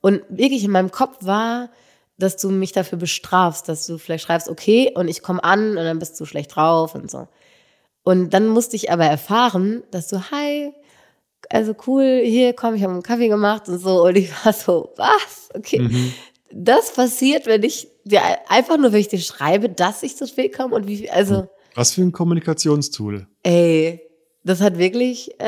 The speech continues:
Speaker 2: Ja.
Speaker 1: einiges verändert. Seitdem bin ich pünktlich.
Speaker 2: Und was
Speaker 1: <laughs>
Speaker 2: so, also was würdest du sagen? Also ich meine jetzt in deinen Werten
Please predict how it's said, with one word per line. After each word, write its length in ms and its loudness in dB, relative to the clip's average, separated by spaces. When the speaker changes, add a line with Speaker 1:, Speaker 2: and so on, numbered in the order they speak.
Speaker 2:
Ja. 280 -2
Speaker 1:
einiges 340 -4
verändert. 340 -2
Seitdem 260 4
bin 80 2
ich 80 -4
pünktlich. 560 -8
Speaker 2:
Und 160 4
was 180 4
Speaker 1:
<laughs> 180 -10
Speaker 2:
so, 200 2
also 340 -6
was 160 -6
würdest 280 -2
du 80 -2
sagen? 440 -2
Also 200 -8
ich 80 -4
meine 240 -4
jetzt 240 -10
in 160 -4
deinen 400 -2
Werten 560 -6